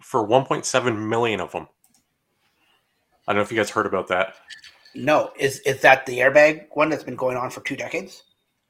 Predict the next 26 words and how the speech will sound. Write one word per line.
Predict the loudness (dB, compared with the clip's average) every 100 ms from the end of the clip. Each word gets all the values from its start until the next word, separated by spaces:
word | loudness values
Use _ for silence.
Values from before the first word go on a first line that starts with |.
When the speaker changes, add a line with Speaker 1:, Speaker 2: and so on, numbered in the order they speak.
| -4
Speaker 1:
I | 2
believe | 2 2
it's | -2
brakes. | 2 2 2 -4 -10 -12 _ _ _ _ -20 _ -20 _ -20 _ _ -2
It's | 0 4
something | 4 4 -6
to |
do | -2
with | -2 2
brakes, | 2 2 -2
but | 4
don't | 4 4
quote | 4 4 4
me. | -2 -4 -8 0
Speaker 2:
You | 2
Speaker 1:
Um, | 4
Speaker 2:
don't | 4 4
need | 0 -2 -4
brakes. | -8 -8 -2 -2 0
Come | -2 -4
on. | -4 -6 -8 -10 _ _ _ _ _
Speaker 1:
Yeah, | 4 4
you | 4
just | -2 -2
don't | -2
stop. | 0 2 2 0